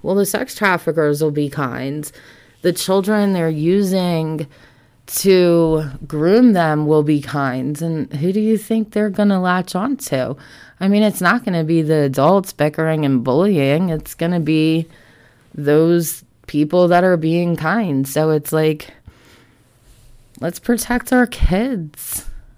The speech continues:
And it starts with us. It starts with everyone. And I try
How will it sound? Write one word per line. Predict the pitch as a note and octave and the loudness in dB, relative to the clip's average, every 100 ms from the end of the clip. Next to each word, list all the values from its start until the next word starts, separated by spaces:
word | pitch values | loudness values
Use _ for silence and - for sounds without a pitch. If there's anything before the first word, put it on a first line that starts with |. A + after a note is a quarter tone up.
| _ - | _ -4
And | F3 F#3 F#3 F3+ F3 - | -2 0 0 0 -2 -2
it | F3 F3 | -4 -4
starts | - E3+ A3 D#4 - - - | -4 0 0 -2 -8 -16 -6
with | G3 G#3+ - | 0 0 0
us. | G3 C4+ - C3+ - - - _ _ _ _ _ _ - | -2 -4 -8 -10 -10 -10 -14 _ _ _ _ _ _ -6
It | F#3 | -6
starts | - G3+ A#3 B3 A#3+ | 0 2 2 0 -2
with | A#3 F#3+ | 0 2
everyone. | E3 E3+ G3+ D3+ B2 A2 C3 D3+ C#3 - - | 0 0 0 0 -2 -6 -8 -8 -12 -18 -8
And | D#3+ E3 E3 D#3+ D#3 D3+ D3 - _ - _ _ - | -2 2 2 2 0 -2 -4 -12 _ -20 _ _ 0
I | A#3 | 0
try | - A3 G#3+ G#3 G3+ G3+ | 2 2 2 4 2 2